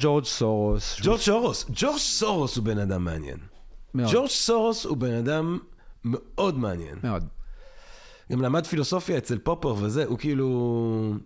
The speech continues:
Speaker 1: איש
Speaker 2: הוא
Speaker 1: מעניין.
Speaker 2: סיפור... איזה סיפור, גם מהילדות שלו שם, החוויות המטורפות שלו בשואה, ה-, הפלה של אנגליה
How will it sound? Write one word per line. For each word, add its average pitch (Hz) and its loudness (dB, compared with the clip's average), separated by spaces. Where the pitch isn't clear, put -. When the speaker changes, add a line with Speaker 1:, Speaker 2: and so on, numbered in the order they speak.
Speaker 1:
איש 135 0
Speaker 2:
הוא 220 2
Speaker 1:
מעניין. 113 0
Speaker 2:
סיפור... 214 0
איזה 170 -2
סיפור, 127 -6
גם 151 0
מהילדות 170 2
שלו 175 0
שם, 131 0
החוויות 113 0
המטורפות 135 -2
שלו 147 0
בשואה, 123 0
ה-, 92 0
הפלה 123 2
של 151 0
אנגליה 147 2